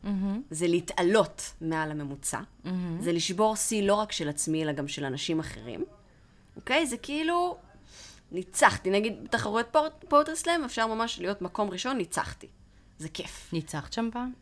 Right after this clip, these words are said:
Speaker 2: ניצחתי פעם, כן.
Speaker 1: באמת?
Speaker 2: כן,
Speaker 1: וואו.
Speaker 2: כמה פעמים שניצחתי.
Speaker 1: אוקיי.
Speaker 2: אמ,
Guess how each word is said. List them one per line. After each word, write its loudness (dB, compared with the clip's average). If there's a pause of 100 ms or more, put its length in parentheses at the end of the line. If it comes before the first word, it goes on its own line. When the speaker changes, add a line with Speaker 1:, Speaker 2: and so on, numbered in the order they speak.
Speaker 2:
ניצחתי -6
פעם, -10
כן. -16
Speaker 1:
באמת? 4
Speaker 2:
כן, -4
Speaker 1:
וואו. -2
Speaker 2:
כמה -4
פעמים -6
שניצחתי. -6 (140)
Speaker 1:
אוקיי. -8 (800)
Speaker 2:
אמ, 4